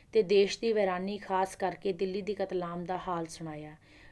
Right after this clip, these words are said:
ਜਿਸ ਨੂੰ ਸੁਣ ਕੇ ਆਗਾ ਖਾਂ ਦੇ ਲੂੰ ਕੰਡੇ ਖੜ੍ਹੇ ਹੁੰਦੇ ਤੇ ਰੋਹ ਭਰ ਭਰ ਉੱਠਦਾ ਸੀ। ਜਸਵੰਤ ਨੇ ਇਹ ਰੰਗ ਵੇਖ ਕੇ ਉਸ ਨੂੰ ਸਿੱਖਾਂ ਦੇ ਇੱਕ ਹੋਰ ਕਾਰਨਾਮੇ ਵੱਲ ਫੇਰਿਆ,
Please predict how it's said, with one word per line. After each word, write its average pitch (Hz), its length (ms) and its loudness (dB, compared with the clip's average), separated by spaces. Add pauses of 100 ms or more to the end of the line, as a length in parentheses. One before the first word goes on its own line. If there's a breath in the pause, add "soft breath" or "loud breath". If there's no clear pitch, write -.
(120 loud breath)
ਜਿਸ 233 280 2
ਨੂੰ 240 120 -2
ਸੁਣ 196 240 0
ਕੇ 214 200 2
ਆਗਾ 190 380 4
ਖਾਂ 185 300 -6
ਦੇ 196 160 0
ਲੂੰ 190 260 -2
ਕੰਡੇ 190 300 -4
ਖੜ੍ਹੇ 190 300 -2
ਹੁੰਦੇ 180 420 -6 (360 loud breath)
ਤੇ 208 100 2
ਰੋਹ 214 260 4
ਭਰ 190 180 0
ਭਰ 190 220 -2
ਉੱਠਦਾ 175 400 -8
ਸੀ। 165 280 -10 (340 loud breath)
ਜਸਵੰਤ 208 540 -2
ਨੇ 208 120 -2
ਇਹ 220 260 -4
ਰੰਗ 190 200 -2
ਵੇਖ 180 280 0
ਕੇ 202 140 -4
ਉਸ 208 280 -6
ਨੂੰ 214 100 -6
ਸਿੱਖਾਂ 208 420 -8
ਦੇ 202 100 -2
ਇੱਕ 196 240 -6
ਹੋਰ 196 320 2
ਕਾਰਨਾਮੇ 175 540 -2
ਵੱਲ 160 180 -4
ਫੇਰਿਆ, 170 580 -2